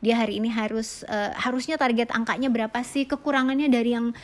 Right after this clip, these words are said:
yang seharusnya target ini tuh berapa sih, ada yang kayak gitu gitu ya. Nah, eh, kalau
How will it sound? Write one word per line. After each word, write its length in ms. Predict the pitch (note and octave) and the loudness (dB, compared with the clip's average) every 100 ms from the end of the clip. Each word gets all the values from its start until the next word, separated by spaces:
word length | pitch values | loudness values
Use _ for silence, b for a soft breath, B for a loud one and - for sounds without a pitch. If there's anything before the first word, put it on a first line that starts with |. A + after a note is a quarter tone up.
| B B | B B
yang 240 | A#3+ A#3+ | 0 0
seharusnya 480 | A#3+ A3+ A3+ A3+ A#3+ | -2 -2 -2 -2 -2
target 320 | A#3 G#3+ G#3+ | -2 -2 -2
ini 160 | A3+ B3 | 0 0
tuh 160 | C4 | 0
berapa 320 | G#3+ G3+ G#3+ A3+ | 0 -2 -2 0
sih, 160 | B3+ | 0
ada 240 | - G3 A3 | 0 0 0
yang 160 | G3 | -4
kayak 240 | F#3+ F#3 F3+ | -6 -8 -8
gitu 320 | F#3 F#3 F3+ | -8 -8 -8
gitu 160 | - | -8
ya. 160 | F3+ G3 - B B - | -6 -8 -8 B B -6
Nah, 320 | G3+ F#3+ G3 - - - - | -4 -2 -6 -16 -20 -20 -4
eh, 400 | F#3+ F#3+ F#3 - - _ - - | -2 0 -2 -4 -12 _ -20 -12
kalau 400 | - C4 C4 B3+ | 4 6 6 2